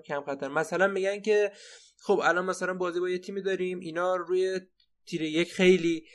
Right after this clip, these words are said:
مثلاً نقاط قوت دارن، کرنراشون هم در، به درصد بالا اینجا، اینجور،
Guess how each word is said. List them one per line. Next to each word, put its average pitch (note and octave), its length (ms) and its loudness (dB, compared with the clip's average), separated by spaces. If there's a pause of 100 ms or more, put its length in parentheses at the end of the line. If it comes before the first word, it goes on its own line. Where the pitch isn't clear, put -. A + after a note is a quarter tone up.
(260)
مثلاً D3 340 -2 (640)
نقاط D3+ 320 2
قوت C#3 340 2
دارن، B2 180 -4
کرنراشون D3+ 480 -4
هم - 280 -6 (140)
در، C3+ 140 0 (180)
به C#3+ 260 -2
درصد C#3+ 340 0
بالا E3 280 0
اینجا، D#3+ 280 -4
اینجور، D3+ 320 -8